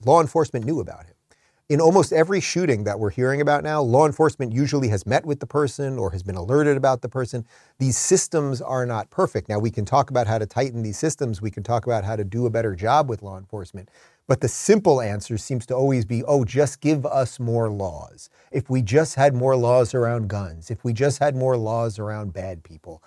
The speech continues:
And generally, bad people do bad things, whether there are laws or not. Now, one of the main reasons that I'm not covering, uh,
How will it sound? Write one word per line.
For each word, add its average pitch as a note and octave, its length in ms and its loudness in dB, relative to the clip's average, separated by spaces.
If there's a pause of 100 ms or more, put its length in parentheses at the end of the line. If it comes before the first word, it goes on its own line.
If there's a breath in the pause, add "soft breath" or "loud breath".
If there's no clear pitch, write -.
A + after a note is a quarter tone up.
(260 soft breath)
And C3 160 -2
generally, C3+ 600 2
bad G#2 340 -2
people G#2 320 -8
do F2+ 220 -10
bad F2 320 -10
things, F2 420 -20
whether F2+ 260 -10
there F#2+ 180 -8
are F#2 200 -8
laws F2+ 520 -10
or F2 140 -16
not. D2+ 320 -18 (480)
Now, C3+ 220 4
one D#3 240 4
of F3+ 60 4
the D#3 60 4
main C#3+ 220 2
reasons A#2 380 -2
that A2 180 -2
I'm G#2 140 -2
not A2 340 -2 (340)
covering, A#2+ 800 0
uh, G#2 320 -4